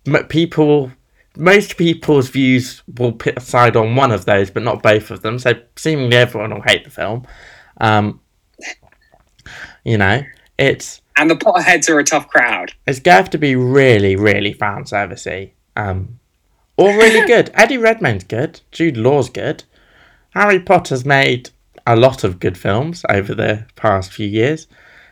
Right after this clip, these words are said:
Speaker 1: So
Speaker 2: Really
Speaker 1: you
Speaker 2: interesting the other day, Ben, um, that we have very different best Harry Potter films of all time.
Speaker 1: Yeah, yours is, I'm not, your list is, mine's quite a generic list, you know?
Speaker 2: Yeah, I think mine's more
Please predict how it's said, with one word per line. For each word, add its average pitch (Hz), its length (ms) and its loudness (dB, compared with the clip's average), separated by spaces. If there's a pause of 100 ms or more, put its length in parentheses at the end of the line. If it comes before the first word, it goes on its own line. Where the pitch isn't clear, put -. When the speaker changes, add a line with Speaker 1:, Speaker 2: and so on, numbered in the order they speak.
Speaker 1:
So - 140 -2
Speaker 2:
Really 247 140 4
Speaker 1:
you 262 60 4
Speaker 2:
interesting 240 400 -2
the 208 60 0
other 196 100 -6
day, 208 180 2
Ben, 120 560 -6
um, 147 380 0
that 143 160 -6
we 156 160 -2
have 151 260 -8
very 160 260 -2
different 113 600 -8 (100)
best 127 300 -6
Harry 131 180 -2
Potter 127 300 -12
films 127 240 -14
of 131 80 -20
all 127 100 -10
time. 120 380 -14 (540)
Speaker 1:
Yeah, 170 360 2 (200)
yours 214 440 6
is, 175 300 2 (1080)
I'm 180 200 -2
not, 208 420 -8
your 214 220 6
list 233 260 2
is, 170 180 0
mine's 190 440 -2
quite - 260 -2
a 135 40 -8
generic 120 640 -2
list, 120 580 -4 (360)
you 113 140 -6
know? 104 160 2
Speaker 2:
Yeah, 165 280 4
I - 100 -2
think 180 180 -8
mine's 165 380 -6
more 143 420 -4